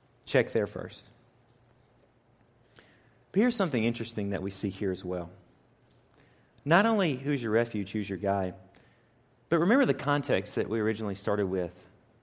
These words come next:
was that Jesus is talking to the Pharisees,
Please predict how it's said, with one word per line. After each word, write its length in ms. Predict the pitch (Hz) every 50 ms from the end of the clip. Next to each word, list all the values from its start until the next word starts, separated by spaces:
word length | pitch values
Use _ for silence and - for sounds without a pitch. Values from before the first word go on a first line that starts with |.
| _ _ _ _ _ _ _
was 220 | - 127 131 123 127
that 180 | 131 117 98
Jesus 360 | - 123 160 190 175 156 135 -
is 120 | 120 -
talking 300 | - 127 101 - - 117
to 60 | -
the 80 | 117 117
Pharisees, 680 | 120 - 156 170 170 151 - - - - - - -